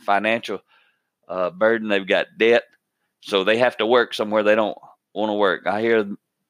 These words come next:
the older folks moan and groan quite, quite a bit myself, and, uh, they're just not job hopping 'cause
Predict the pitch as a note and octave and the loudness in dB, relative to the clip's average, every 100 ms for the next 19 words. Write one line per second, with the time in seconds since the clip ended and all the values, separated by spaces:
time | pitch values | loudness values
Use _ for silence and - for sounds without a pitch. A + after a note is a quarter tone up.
0 | _ - F#2+ A2+ G#2 - G#2+ G#2+ F#2+ G#2 | _ -6 0 2 0 0 0 0 -4 -2
1 | G#2 F#2+ G#2 G#2+ F#2+ - G#2+ G2+ _ A2 | -2 -2 0 0 -4 0 0 0 _ 0
2 | A2 F#2 G#2+ - F#2 - G#2+ F#2 - _ | 2 2 0 0 -4 -2 2 2 0 _
3 | _ _ _ _ E2+ F2 F2 F2+ F2 E2+ | _ _ _ _ -10 -10 -2 0 2 -2
4 | _ _ _ _ - G2+ G#2 G#2 G#2+ F#2+ | _ _ _ _ -6 -4 -4 -2 -2 0
5 | G#2+ A2+ F#2 G2+ F#2+ F#2+ F#2 F#2 F2 - | 2 2 2 2 2 -2 -4 -6 -6 -16